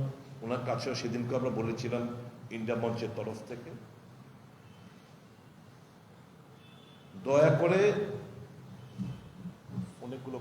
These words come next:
কপি করো, ইডি লাগবো না, শুধু ওই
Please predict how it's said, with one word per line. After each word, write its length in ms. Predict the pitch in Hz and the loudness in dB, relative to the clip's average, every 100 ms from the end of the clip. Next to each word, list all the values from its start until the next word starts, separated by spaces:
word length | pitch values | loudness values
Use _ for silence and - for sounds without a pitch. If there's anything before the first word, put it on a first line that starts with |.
| 110 | -6
কপি 200 | 101 107 | -8 -10
করো, 200 | 98 85 80 - - 170 180 180 180 156 - - - 170 165 170 - - 185 - - - - 123 | -12 -12 -14 -16 -16 -14 -12 -12 -12 -12 -14 -16 -16 -14 -14 -16 -18 -16 -14 -14 -16 -16 -12 -6
ইডি 140 | 139 135 | -2 -2
লাগবো 200 | - - | -2 -6
না, 60 | 85 - | -10 -10
শুধু 180 | 110 143 160 - - - - - - | -8 -8 -8 -14 -18 -20 -20 -20 -18
ওই 60 | 123 | -14